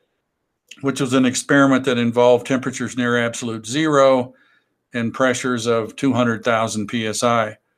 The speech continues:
And I built all that equipment because that's what he insisted. And he, he, he said, "If you're going to someday direct research, you really need to learn how to do it." And,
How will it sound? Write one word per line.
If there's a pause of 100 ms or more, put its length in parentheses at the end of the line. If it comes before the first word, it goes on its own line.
(880)
And
I
built
all
that
equipment
because
that's
what
he
insisted. (280)
And
he,
he,
he
said, (640)
"If
you're
going
to
someday
direct
research,
you
really
need
to
learn
how
to
do
it." (880)
And,